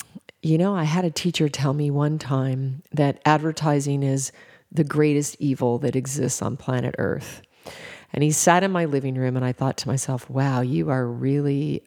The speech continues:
a conspiracy theorist." <laughs> Like that, like, that is really extreme. Uh, but actually, as I've gotten older and grown through, through the years and I see what's going on, is it, it really is. It really is an evil because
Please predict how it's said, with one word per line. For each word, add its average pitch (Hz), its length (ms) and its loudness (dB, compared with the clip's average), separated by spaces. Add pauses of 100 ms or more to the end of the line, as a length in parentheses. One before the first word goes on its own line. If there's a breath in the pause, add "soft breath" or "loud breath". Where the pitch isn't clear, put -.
(140)
a 127 300 -2
conspiracy 143 800 -2
theorist." - 580 0
<laughs> 220 60 2 (920 loud breath)
Like - 240 0
that, 156 160 0 (360 loud breath)
like, 135 160 2
that 160 220 6
is 147 180 2
really 147 400 2
extreme. 135 680 -2 (420 loud breath)
Uh, 151 280 4 (100)
but 160 180 6
actually, 170 480 4
as 143 240 4
I've 185 140 2
gotten 170 360 2
older 147 360 4
and 143 340 -2
grown 143 360 2
through, 147 480 0 (120)
through 156 300 4
the 151 80 0
years 135 460 2
and 135 260 -4
I 143 120 6
see 139 280 2
what's 139 180 0
going 135 300 0
on, 135 180 2
is 139 100 0
it, - 120 0
it 160 140 4
really 180 380 4
is. 139 400 0
It - 100 -4
really 156 320 4
is 147 120 2
an 135 180 -2
evil 120 380 0
because 139 320 0